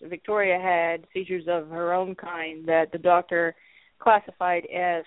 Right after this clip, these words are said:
crying seizures because she had stiffened up, and then she would cry and loosen up. She was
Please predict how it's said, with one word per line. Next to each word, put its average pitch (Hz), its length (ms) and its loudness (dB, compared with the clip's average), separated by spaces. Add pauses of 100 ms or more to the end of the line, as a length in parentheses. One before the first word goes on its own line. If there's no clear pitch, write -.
crying 202 720 0 (200)
seizures 165 440 -6
because 160 280 -6 (100)
she 170 80 -8
had 170 180 -4 (160)
stiffened 175 360 -4
up, 160 200 4 (420)
and 196 140 0
then 190 180 2
she 196 60 0
would 180 140 0
cry 160 600 2 (140)
and 160 320 -4
loosen 180 260 -10
up. 175 80 -4 (120)
She 175 200 -6 (380)
was 185 140 0